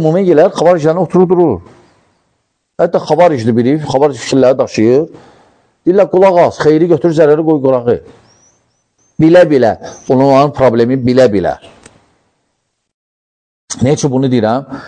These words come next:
Ola bilər, gətirsin, orada deyir, Şeyx Abbad deyir, Əbu İshaqul Hüveyniyə qulaq as, xeyri götür, zərəri qoy. Şeyx Abbad bilsə ki, onun Əbu İshaqul Hüveynin fikirlərini əgər bilsə, Şeyx Abbad rədd eləyəcək onu. Lakin Süleyman Ruheyli demişkən,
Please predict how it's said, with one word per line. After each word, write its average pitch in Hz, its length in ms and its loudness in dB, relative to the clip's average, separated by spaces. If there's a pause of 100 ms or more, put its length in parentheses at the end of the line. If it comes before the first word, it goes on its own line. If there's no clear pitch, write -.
(180)
Ola 147 180 2
bilər, 160 220 2
gətirsin, 156 340 -2
orada 196 240 0
deyir, 220 140 2
Şeyx 196 240 -2
Abbad 220 260 -2
deyir, 220 200 0 (560)
Əbu 190 160 0
İshaqul 202 380 -2
Hüveyniyə 185 380 4
qulaq 185 340 2
as, 190 100 -4
xeyri 175 240 0
götür, 156 240 0
zərəri 147 240 2
qoy. 127 140 0 (260)
Şeyx - 240 -4
Abbad 107 280 -4
bilsə 107 280 -2
ki, - 140 -4 (760)
onun 117 300 0
Əbu 107 160 -4
İshaqul 117 400 -4
Hüveynin 110 400 -2
fikirlərini 107 540 -2
əgər 107 300 -2
bilsə, 98 360 -2 (160)
Şeyx 123 240 -4
Abbad 131 220 -2
rədd 123 180 -2
eləyəcək 117 300 0
onu. 85 160 -10 (2500)
Lakin 175 300 0
Süleyman 165 400 0
Ruheyli 147 400 0
demişkən, 131 600 -2